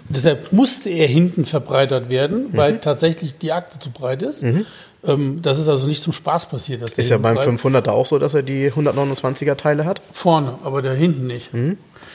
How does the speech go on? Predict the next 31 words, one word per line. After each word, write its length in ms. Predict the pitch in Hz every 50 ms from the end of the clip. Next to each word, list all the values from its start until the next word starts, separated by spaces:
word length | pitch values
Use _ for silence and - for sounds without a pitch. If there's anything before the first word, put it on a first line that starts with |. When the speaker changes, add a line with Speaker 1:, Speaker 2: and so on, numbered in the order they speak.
| - - - -
Speaker 1:
Ich 160 | - 160 156 -
finde 200 | - 202 196 190
ganz 200 | 190 185 175 180
ernsthaft, 520 | 180 180 190 185 226 220 208 - - -
dass 140 | 180 143 -
der 100 | - 147
hinten 280 | 156 190 202 190 185
verbreitert 580 | - - 156 131 - 165 170 208 220 196 165 156
ist, 140 | 175 170 -
steht 200 | - 202 190 170
ihm 160 | 185 170 156
ganz 260 | 147 151 151 147 -
gut, 200 | - 226 214 165
weil 80 | 160 139
der 80 | 135
passt 400 | 131 - - 165 - - - -
zu 100 | - -
vorne 380 | 151 - - 170 165 156 135 123
eigentlich. 460 | 123 117 117 117 120 120 147 156 131 143
Speaker 2:
Mhm. 80 | 202 - - - - - - - - _ _ -
Speaker 1:
Ähm, 280 | 170 147 147 147 139 139 143 - _
nee, 120 | - 180 180
das 180 | 147 139 -
größte 340 | - - 202 214 208 - 185
Problem 440 | 147 - 160 135 131 160 147 143 143
war 180 | 139 139 131
wohl, 280 | 127 131 143 170 233 247 - - - - - _ _ -
die 60 | - 123
Motorelektronik 1000 | 131 160 214 233 - 202 165 151 139 139 127 - - 143 135 135 131 131 123 127
zu 140 | - 170 147
adaptieren 680 | 147 135 139 139 131 - - - 160 170 196 214 214